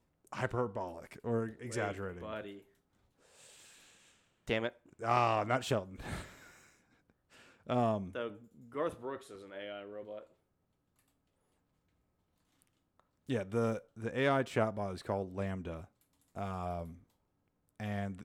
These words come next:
Speaker 1: the guy got put on leave last month. Uh, and then Google came out and was like, "He violated company policies," and that it found his claims of Lambda to be wholly unfounded.
Speaker 2: Oh, buddy.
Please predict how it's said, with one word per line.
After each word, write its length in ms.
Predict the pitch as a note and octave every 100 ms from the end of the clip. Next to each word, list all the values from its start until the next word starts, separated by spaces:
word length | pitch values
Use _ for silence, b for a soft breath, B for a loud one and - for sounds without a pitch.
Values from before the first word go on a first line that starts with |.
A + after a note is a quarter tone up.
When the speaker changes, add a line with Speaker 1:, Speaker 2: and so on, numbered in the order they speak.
| -
Speaker 1:
the 140 | B2+ B2+
guy 280 | C#3 C3+ C3
got 260 | B2 -
put 160 | - A2+
on 320 | G#2+ G2+ G2
leave 400 | G2+ G2 F#2+ F#2 E2+ -
last 360 | G#2 G2+ -
month. 340 | G2 F#2 F2+ - _ _ _ _ _ _ _ _ -
Uh, 480 | G2+ F#2+ F#2 F2 F2 - _ _ _ _ _ _ - -
and 140 | A2+
then 120 | A2
Google 240 | G#2 A2 F#2
came 200 | A2 G2
out 60 |
and 80 | F#2+
was 80 | F2
like, 180 | F2+ F2 -
"He 140 | A#2+ B2
violated 500 | B2+ A#2+ A2+ G#2 F#2+
company 240 | G#2 G2
policies," 800 | F#2+ G2+ F#2+ - G2 F#2 - - _ _ _ _ _ -
and 260 | G2+ G2 G2
that 120 | G#2
it 100 | G2+
found 180 | A2 G#2+
his 120 | -
claims 400 | - G#2+ G2 F2+
of 180 | G#2 G2
Lambda 440 | G#2 G2+ G2+ G2 - -
to 80 | G#2
be 260 | F#2+ F2+ - -
wholly 500 | - C#3 B2+ A#2+ G#2+
unfounded. 640 | G#2 G2+ G2 F2+ E2+ E2 - _ -
Speaker 2:
Oh, 160 | B2+ A#2+
buddy. 560 | A2+ A#2 A2 G#2+ G#2+